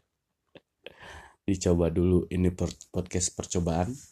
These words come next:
Setelah ini mungkin ada podcast-podcast yang lain, eh, entah itu monolog atau ada tamu-tamu lain yang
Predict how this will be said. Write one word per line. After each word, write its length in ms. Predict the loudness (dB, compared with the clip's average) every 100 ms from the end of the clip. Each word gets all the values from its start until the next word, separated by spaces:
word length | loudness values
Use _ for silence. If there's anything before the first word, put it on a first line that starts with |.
| _ _ _ _ _ -14
Setelah 320 | -2 2 4
ini 160 | 4 4
mungkin 360 | 2 2 2 2
ada 120 | 0
podcast-podcast 960 | 0 -6 -4 -8 -6 -4 -2 -2 -4 -2
yang 160 | 0 4
lain, 380 | 4 4 2 -4 -16 _ -4
eh, 240 | -2 0 -2
entah 320 | -2 -2 -4
itu 240 | -4 0
monolog 520 | 4 4 6 4 2 0
atau 240 | -4 -2 0
ada 440 | 0 0 -2 -4 _ _ -6
tamu-tamu 520 | -4 -2 0 2 4
lain 260 | 4 4 2
yang 140 | 0